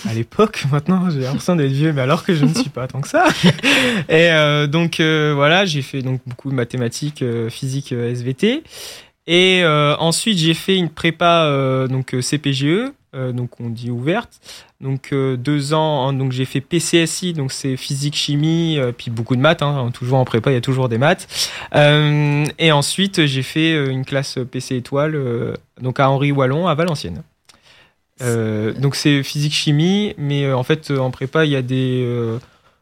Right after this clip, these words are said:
euh, en deuxième année, ils font des classes de niveau, euh, en fonction de, des concours qu'on prépare, parce qu'on prépare pas les mêmes concours selon, euh, les niveaux, euh, des élèves. Et donc, euh, ça permet de, de répartir tout ça, euh,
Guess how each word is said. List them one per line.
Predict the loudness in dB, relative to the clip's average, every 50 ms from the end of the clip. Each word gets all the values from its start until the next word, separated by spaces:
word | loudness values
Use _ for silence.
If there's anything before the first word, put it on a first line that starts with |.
| _ _ _ -10
euh, | -6 -4 -2 -2 -2 0 0 -2 -2 -2 -4 -4 -6 -6 -8 -8 -10 -10 -6 -2
en | 0 2
deuxième | 2 2 2 2 2 2 2
année, | 2 2 2 2 2 2
ils | 0 0
font | -2 -2 0 0 0
des | 0 0 0 0 0 0
classes | 2 2 4 4 4
de | 2 2 2
niveau, | 2 2 2 2 2 2 2 2 2 2
euh, | 2 0 0 -2 -2 -2 -2 -4 -4 -8 _ _ _ _ -12
en | -12 -8
fonction | -4 -4 -4 -4 -2 0 0 0 0
de, | 0 0 0 -2 0 0
des | 0 2 4 2 2
concours | 4 2 0 2 2 0 0 0
qu'on | 0 -2 0
prépare, | 0 0 2 2 2 2
parce | 2 -2 -2
qu'on | -2 0
prépare | 2 2 2 2 0 -2 2
pas | 4 4
les | 4 4
mêmes | 4 2 0 -2
concours | -2 -2 -4 -4 -2 0 2 2 2 2 0
selon, | -2 -2 -2 -2 -2 -2 -2 -2 -2
euh, | -2 -4 -4 -6 -8 _ _ _ _ _ -6
les | -2 0
niveaux, | 2 2 2 2 2 2 2 2 0
euh, | 0 0 -2 -4 -4 -6 -8 -10 -10 -6
des | 0 2 2 2 2 2
élèves. | 4 4 4 4 2 0 -4 -6 _ -18 -20 -20 -20 -20 _ -6
Et | -4 0
donc, | 2 2 2 2 0 0
euh, | 0 0
ça | 2 0 0
permet | 0 2 0 2 2 0 0
de, | 0 0 0 0 0 0 0 -2 -4 -4
de | -4 -4 -2 -2 -2 -2 -4
répartir | -4 -4 -2 -2 -2 -2 -2 -4 -4 -4
tout | -6 -8 -4
ça, | -2 0 0 0
euh, | 0 -2 -2 -4